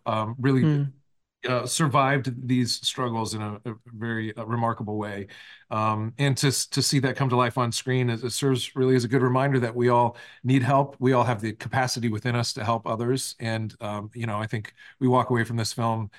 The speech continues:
Speaker 1: inspired and feeling like, "What, you know, what can I do to serve my community and those around us that are in need?"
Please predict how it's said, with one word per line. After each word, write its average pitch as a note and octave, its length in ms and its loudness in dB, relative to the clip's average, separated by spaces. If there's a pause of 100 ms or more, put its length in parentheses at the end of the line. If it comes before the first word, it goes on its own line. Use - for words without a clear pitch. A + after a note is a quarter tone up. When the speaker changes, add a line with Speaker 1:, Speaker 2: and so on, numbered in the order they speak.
(260)
Speaker 1:
inspired B2 520 0
and A2 120 -4
feeling A#2 300 -2
like, G#2 200 -4
"What, B2 220 -6
you A#2+ 80 -4
know, G#2+ 80 -6
what A#2 140 -2
can B2 160 -2
I A2 120 0
do A2+ 240 0
to G#2 100 -8
serve G#2+ 300 -6
my G#2 180 -4
community G#2 440 -8
and F2+ 100 -12
those F#2 140 -12
around G2+ 220 -10
us - 140 -10
that B2 100 -20
are F2+ 80 -14
in E2+ 80 -14
need?" F#2+ 220 -12